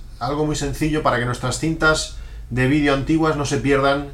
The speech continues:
y no se degraden con, con el tiempo. Vamos a enseñaros el producto.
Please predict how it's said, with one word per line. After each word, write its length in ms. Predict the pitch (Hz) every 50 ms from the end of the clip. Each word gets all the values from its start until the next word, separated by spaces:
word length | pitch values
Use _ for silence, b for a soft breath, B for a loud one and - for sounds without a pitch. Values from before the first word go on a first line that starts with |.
| - B B B B B B B
y 80 | 120
no 100 | 123 135
se 120 | 131 139 135
degraden 400 | 123 120 123 127 127 131 120 110
con, 360 | 123 120 117 113 110 107 110
con 240 | - - - 117 107
el 120 | 104 98
tiempo. 360 | 98 95 92 87 - - - - - B B B B B B B B B B B
Vamos 220 | - 135 139 156
a 80 | 165 170 165 175
enseñaros 440 | 170 143 135 143 151 156 151 143 143
el 80 | 147
producto. 640 | 123 135 139 151 165 160 - 180 185 196 208 214 -